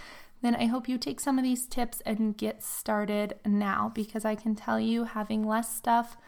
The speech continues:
around you that you don't need is going to bring peace to your life. Now, lastly, I just wanna say,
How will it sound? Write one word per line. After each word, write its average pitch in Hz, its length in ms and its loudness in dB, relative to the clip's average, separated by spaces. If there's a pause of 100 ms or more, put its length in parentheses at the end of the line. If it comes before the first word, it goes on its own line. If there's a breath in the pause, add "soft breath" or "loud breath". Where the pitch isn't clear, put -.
(320 loud breath)
around 214 560 4
you 277 160 2
that 233 200 0
you 214 120 0
don't 208 260 -2
need 226 420 2 (120)
is 226 320 2
going 214 240 -2
to 214 80 -6
bring 202 300 0
peace 202 340 -6
to - 160 -8
your 98 100 -4
life. - 380 -8 (180)
Now, 247 300 4
lastly, 277 480 0
I - 100 -2
just 285 240 -6
wanna 262 180 4
say, 220 400 2